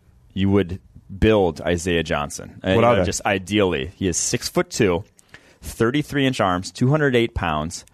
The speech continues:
Speaker 1: He ran a four four forty. He had a thirty-six and a half inch vertical, an eleven foot broad jump, six eight one three cone, and a four point oh six short shuttle. I mean, he just moves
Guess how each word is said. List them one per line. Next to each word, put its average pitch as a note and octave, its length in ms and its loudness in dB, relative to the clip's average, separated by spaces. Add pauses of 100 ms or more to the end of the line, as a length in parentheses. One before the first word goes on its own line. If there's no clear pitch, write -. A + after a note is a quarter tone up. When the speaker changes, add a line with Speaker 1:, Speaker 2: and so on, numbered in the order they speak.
(360)
Speaker 1:
He - 200 0
ran F#2+ 440 0 (260)
a D#2 260 0
four A2+ 360 0
four D3+ 280 -2
forty. F2+ 420 -2 (400)
He G#2+ 180 -2
had F#2 160 0
a D#2 60 -4
thirty-six G2+ 520 -4
and A2 60 -6
a A2 40 -4
half G#2+ 220 -4
inch G#2 140 -8
vertical, F2 480 -4 (440)
an D#2+ 360 -4 (100)
eleven E2 480 -2
foot - 360 -4
broad C#2+ 300 -2
jump, C#2 300 -8
six - 480 -8
eight G#2+ 220 0
one F#2 240 -2
three F#2+ 240 -6
cone, A2+ 400 -2
and D#2 140 -6
a A#1+ 40 -12
four F#2 280 -8
point F2+ 260 -4
oh D#2 120 -6
six - 280 -10
short A#1+ 220 -10
shuttle. A1+ 240 -8
I A1+ 60 -6
mean, D#2 140 -4
he F2+ 120 -4
just F#2 240 -4
moves D#2+ 520 -4